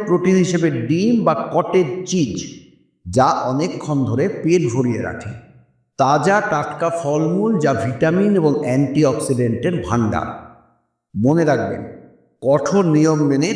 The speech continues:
ডায়েট করার দরকার নেই। মূল মন্ত্র হলো খাবার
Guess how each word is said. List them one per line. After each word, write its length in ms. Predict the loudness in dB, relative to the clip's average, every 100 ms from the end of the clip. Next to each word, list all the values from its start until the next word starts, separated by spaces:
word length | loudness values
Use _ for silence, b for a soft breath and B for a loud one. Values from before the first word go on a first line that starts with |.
| 0
ডায়েট 340 | 2 2 0 -2
করার 280 | -2 -2 -4 -2
দরকার 380 | -2 0 -2 -2
নেই। 160 | -4 -8 -14 -20 -20 _ _ -6
মূল 360 | 0 4 4 4 4
মন্ত্র 340 | 2 2 0 2
হলো 220 | 2 2 0
খাবার 380 | 0 0 2